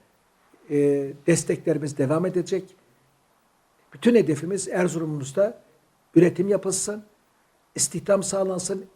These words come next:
iş arayan kardeşlerimiz yapılsın. Bu vesileyle iki bin yirmi bir yılının hayırlı olmasını temenni ediyor.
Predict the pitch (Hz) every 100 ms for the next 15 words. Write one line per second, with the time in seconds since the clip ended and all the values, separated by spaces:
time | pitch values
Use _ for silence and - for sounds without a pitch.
0 | - - 175 156 151 180 180 151 135 175
1 | 214 143 123 - - - _ _ _ 240
2 | 226 196 202 151 127 127 151 _ _ _
3 | - - 214 202 196 165 175 196 190 190
4 | 160 147 180 190 - 180 175 170 143 135
5 | 143 139 147 175 196 180 170 185 202